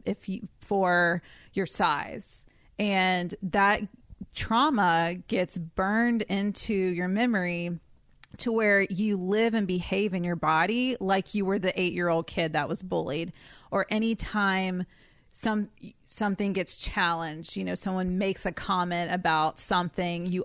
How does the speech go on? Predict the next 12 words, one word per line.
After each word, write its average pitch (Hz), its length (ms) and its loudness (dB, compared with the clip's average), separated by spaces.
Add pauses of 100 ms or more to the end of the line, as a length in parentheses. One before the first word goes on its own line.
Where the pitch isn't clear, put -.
all 185 200 4
of 170 80 0
a 190 40 -2
sudden 170 380 -2
drop 160 320 2
back 160 240 0
into 175 300 -2
this 170 240 -2
eight-year-old 170 760 2 (540)
and 180 440 0
start 180 480 0
behaving 175 840 -2